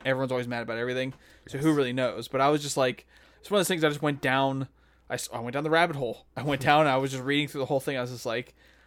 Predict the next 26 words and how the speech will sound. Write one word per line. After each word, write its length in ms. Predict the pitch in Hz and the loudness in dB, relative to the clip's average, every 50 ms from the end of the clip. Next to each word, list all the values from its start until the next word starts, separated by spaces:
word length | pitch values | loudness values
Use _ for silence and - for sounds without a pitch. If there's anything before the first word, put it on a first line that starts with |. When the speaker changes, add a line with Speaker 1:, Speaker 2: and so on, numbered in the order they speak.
| _ _ _ _ _ _ _ - - _ - | _ _ _ _ _ _ _ -20 -20 _ -8
Speaker 1:
this 300 | 131 127 156 185 196 - | 0 2 2 2 2 0
feels 220 | - 240 226 208 | -2 0 0 0
like 100 | 208 170 | 0 -4
a 40 | 143 | -6
community 600 | - - - 135 127 135 143 139 123 120 117 - | -8 -8 -8 -4 -4 -2 -2 -2 -4 -6 -6 -8
of, 500 | 107 113 113 110 113 - - - - _ - | -8 -8 -8 -10 -10 -14 -18 -20 -18 _ -8
of 180 | 120 123 - | -8 -8 -6
people 220 | - 147 147 143 127 | -4 -6 -4 -4 -4
who 80 | 131 | -4
are 160 | 123 117 107 - _ - 117 | -4 -6 -6 -10 _ -14 -4
really 420 | 127 139 156 175 180 185 175 151 143 | 0 2 4 4 4 4 2 2 0
into 220 | 143 143 135 135 | 0 -2 -2 -4
their, 300 | 120 123 120 120 117 - | -2 -2 -2 -2 -2 -4
like, 220 | - 262 247 - | -4 -6 -8 -6
their 160 | - 123 127 - | -4 -6 -4 -2
art 300 | - 120 127 139 - - | 0 0 0 0 0 -2
and, 140 | 135 127 | -4 -6
like, 380 | 120 113 117 117 117 - - _ _ _ _ _ _ _ _ _ _ _ _ _ _ _ - | -6 -6 -8 -8 -8 -12 -16 _ _ _ _ _ _ _ _ _ _ _ _ _ _ _ -8
uh, 340 | 120 120 117 113 110 104 - - _ _ _ _ _ _ _ _ - - _ _ - | -6 -4 -2 -2 -2 -4 -6 -10 _ _ _ _ _ _ _ _ -20 -20 _ _ -6
like, 200 | 139 143 135 131 | -2 -2 -2 -2
take 260 | - - 160 160 151 165 | -2 0 0 2 2 0
it 120 | 123 127 | -2 -2
very 240 | 123 131 135 135 131 | 0 0 0 0 0
seriously 720 | - - - 135 131 135 147 147 143 - 170 170 165 165 | -4 -4 -4 -2 0 0 0 0 -2 0 0 2 2 2
and, 160 | 139 131 127 | 0 -2 -4
like, 180 | 123 120 120 | -4 -6 -6